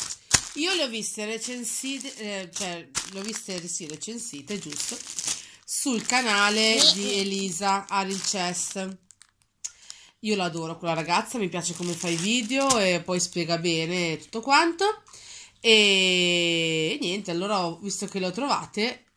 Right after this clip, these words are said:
Speaker 1: ho voluto comprarle anch'io.
Speaker 2: Sì.
Speaker 1: Io purtroppo non po-, noi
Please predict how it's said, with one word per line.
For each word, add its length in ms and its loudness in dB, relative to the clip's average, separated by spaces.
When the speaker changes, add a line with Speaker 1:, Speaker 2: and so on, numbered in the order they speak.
Speaker 1:
ho 60 -2
voluto 300 -8
comprarle 480 -8
anch'io. 500 -10
Speaker 2:
Sì. 100 -10
Speaker 1:
Io 120 -4
purtroppo 560 -4
non 160 -4
po-, 240 -6
noi 240 -6